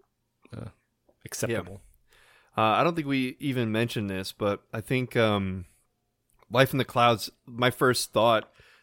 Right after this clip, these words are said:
Speaker 2: as to why this would apply to the episode that we're having is the, the jump that we had from, uh, the Nintendo game series.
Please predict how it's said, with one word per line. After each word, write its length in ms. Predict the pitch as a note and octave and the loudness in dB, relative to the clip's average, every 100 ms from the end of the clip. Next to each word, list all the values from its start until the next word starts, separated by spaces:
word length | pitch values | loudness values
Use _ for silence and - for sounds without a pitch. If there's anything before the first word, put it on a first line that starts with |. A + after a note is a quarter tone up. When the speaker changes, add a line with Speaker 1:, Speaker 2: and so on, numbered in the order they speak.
| - | -2
Speaker 2:
as 160 | A2+ - | -2 -2
to 100 | A2 | 2
why 220 | G#2+ A2+ | 4 4
this 240 | A2 - | 2 -4
would 140 | A#2 G#2+ | -2 -2
apply 400 | - - A2 A2+ | -2 0 0 0
to 120 | A2+ | -2
the 140 | G#2 | -2
episode 340 | G#2 A2+ A#2+ G2+ | -2 -2 -2 -2
that 100 | G2 | -4
we're 100 | F#2+ | 0
having 640 | G#2+ G2+ G#2 G2 F#2+ F#2 _ - _ _ - | 2 2 0 -6 -8 -10 _ -20 _ _ -4
is 760 | A2 G#2+ G#2+ G2 G2 G2+ - - _ _ _ | -2 0 -2 -4 -6 -10 -12 -14 _ _ _
the, 400 | G2 A2+ G#2 G#2 - | -6 -4 -4 -6 -8
the 80 | A2 | -8
jump 600 | - C3 A#2 C3 - - - - | -4 2 4 4 0 -10 -10 -2
that 140 | A2+ | 0
we 120 | G#2 | 0
had 500 | G2 G2+ F#2+ F#2 G2 - | -2 0 0 -2 -6 -10
from, 680 | - F#2+ F#2 F#2 F2+ F2+ - _ _ _ _ _ _ _ - | -6 -4 -4 -6 -10 -12 -16 _ _ _ _ _ _ _ -2
uh, 320 | G2 F#2 F#2 | 0 0 -2
the 200 | G2+ G#2 | -4 -4
Nintendo 960 | F#2 F#2+ F#2 - G2 G2 G#2+ A2+ A2+ A2+ | -4 -6 -8 -8 -6 -2 0 0 -2 -8
game 240 | - G2+ G#2+ | -8 -6 -6
series. 720 | - C3+ C#3 C#3+ D3 - | -6 -6 -6 -8 -8 -10